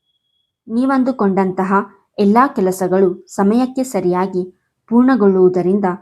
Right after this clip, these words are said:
ಮನಸ್ಸು ಸಾಕಷ್ಟು ಉತ್ಸಾಹದಿಂದ ಇರುವುದು. ಮನೆಗೆ ಸಂಬಂಧಿಸಿದಂತೆ ಯಾವುದಾದರೂ ದೊಡ್ಡ ನಿರ್ಧಾರವನ್ನು ತೆಗೆದುಕೊಳ್ಳುವಾಗ ನಿಮ್ಮ ಮನೆಯ ಎಲ್ಲ ಸದಸ್ಯರ ಸಂಪೂರ್ಣ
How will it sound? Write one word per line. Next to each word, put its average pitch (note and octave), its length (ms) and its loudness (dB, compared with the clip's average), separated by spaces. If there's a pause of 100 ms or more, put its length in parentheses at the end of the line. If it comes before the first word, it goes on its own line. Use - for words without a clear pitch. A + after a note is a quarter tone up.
(260)
ಮನಸ್ಸು G#3 580 -2
ಸಾಕಷ್ಟು G3+ 560 -2
ಉತ್ಸಾಹದಿಂದ G3 760 -2 (240)
ಇರುವುದು. F#3 680 0 (840)
ಮನೆಗೆ B3 340 -2
ಸಂಬಂಧಿಸಿದಂತೆ F#3+ 1000 -2 (400)
ಯಾವುದಾದರೂ G3 720 0 (420)
ದೊಡ್ಡ G3+ 300 2
ನಿರ್ಧಾರವನ್ನು F#3+ 960 -2
ತೆಗೆದುಕೊಳ್ಳುವಾಗ F#3+ 880 0 (520)
ನಿಮ್ಮ G#3+ 240 2 (680)
ಮನೆಯ G3+ 320 0 (160)
ಎಲ್ಲ G3 180 0 (100)
ಸದಸ್ಯರ F#3 540 -4 (160)
ಸಂಪೂರ್ಣ G3 500 -2